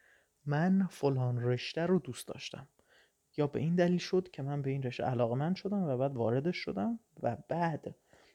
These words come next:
یعنی انگار یه مقدمه، ولی مقدمهٔ پرت و چرت و پرت نه، یه مقدمهٔ، ام،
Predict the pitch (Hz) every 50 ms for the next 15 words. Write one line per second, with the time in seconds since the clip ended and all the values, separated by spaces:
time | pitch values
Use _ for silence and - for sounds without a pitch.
0 | _ - 170 175 175 185 190 196 202 202 190 170 151 143 139 139 139 139 - 135
1 | 131 135 - - - 139 143 143 151 165 180 196 202 214 220 220 220 220 220 -
2 | _ _ _ _ _ _ _ _ _ _ - 147 143 147 160 185 185 170 139 127
3 | 127 127 139 143 143 160 - _ _ - - - - - 151 165 170 170 - -
4 | - 127 120 117 - - - 135 - 135 123 - - 185 190 185 - - 127 98
5 | - _ _ - - - _ _ - 180 202 190 170 147 143 143 - 143 147 156
6 | 170 180 185 190 196 196 196 196 - - - _ _ _ _ _ - 139 135 143
7 | 143 143 139 135 135 135 135 135 135